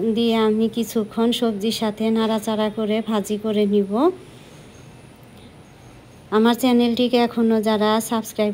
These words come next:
করেননি, সাবস্ক্রাইব করবেন এবং, আহ, ফলো দিয়ে, লাইক দিয়ে আমার পাশে থাকবেন, যেন আমি সামনে এগিয়ে যেতে পারি। তো এখানে আমি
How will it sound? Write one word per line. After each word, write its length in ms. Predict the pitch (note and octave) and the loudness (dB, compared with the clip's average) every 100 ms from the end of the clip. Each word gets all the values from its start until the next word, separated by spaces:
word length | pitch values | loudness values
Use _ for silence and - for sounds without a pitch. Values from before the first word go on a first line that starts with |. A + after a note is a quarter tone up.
| G#3 | -2
করেননি, 400 | G#3 G#3 G#3 A3 | 0 2 2 2
সাবস্ক্রাইব 520 | A3+ G#3 - G#3 G3+ - | -2 -6 -4 -4 -4 -2
করবেন 420 | G3+ G3 G3+ B3+ | -2 0 0 2
এবং, 480 | B3 F#3+ F#3+ F#3+ F#3+ | 0 0 0 0 0
আহ, 640 | F#3 - - - - G3 G3 | -2 -12 -20 -12 -4 -2 -2
ফলো 280 | A3+ G#3 G3+ | -2 0 0
দিয়ে, 220 | F#3 G3+ | 0 0
লাইক 340 | G3+ G3+ F#3+ F3 | 0 0 -2 -2
দিয়ে 180 | G3 F#3+ | -2 -2
আমার 260 | F#3+ F#3+ G3 | -2 -4 -4
পাশে 280 | G3 F#3+ F3+ | -6 -4 -6
থাকবেন, 400 | G3 F3 F#3+ G3 | -6 -6 -2 -2
যেন 220 | G3 F#3+ | 0 -2
আমি 240 | F#3+ F#3+ | -2 -4
সামনে 420 | F#3+ G#3 G3 G3+ | -4 -2 0 2
এগিয়ে 240 | G3+ G3+ G3+ | 2 2 0
যেতে 240 | G3+ F#3+ G3 | -2 -2 -4
পারি। 340 | G3 F#3+ A3 E4+ - - - - - - - | -2 0 0 0 -2 -12 -12 -12 -14 -16 -6
তো 180 | G#3+ G#3 | 0 4
এখানে 480 | G#3 A3+ A3 A#3+ A#3 | 4 2 2 2 4
আমি 500 | A#3 A3+ A3+ B3+ D#4+ | 4 4 4 4 2